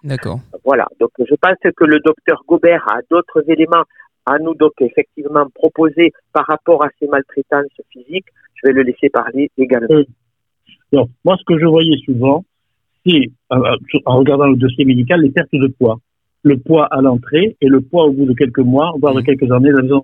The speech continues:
Speaker 3: il y a une perte de poids qui est souvent due à des carences alimentaires. Euh, l'origine des carences alimentaires, ça, c'est une autre histoire. Il y avait, moi, ce que je voyais aussi, c'est la, l'ignorance de la douleur, parce que je voyais des tableaux cliniques de personnes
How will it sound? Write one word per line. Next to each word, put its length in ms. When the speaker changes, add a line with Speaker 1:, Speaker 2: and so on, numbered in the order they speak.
Speaker 3:
il 160
y 40
a 40
une 100
perte 160
de 100
poids 320
qui 80
est 80
souvent 240
due 140
à 20
des 120
carences 320
alimentaires. 520
Euh, 300
l'origine 320
des 60
carences 260
alimentaires, 480
ça, 160
c'est 120
une 80
autre 160
histoire. 320
Il 60
y 40
avait, 280
moi, 200
ce 100
que 100
je 60
voyais 220
aussi, 260
c'est 60
la, 160
l'ignorance 480
de 80
la 100
douleur, 340
parce 140
que 120
je 100
voyais 260
des 240
tableaux 480
cliniques 560
de 160
personnes 640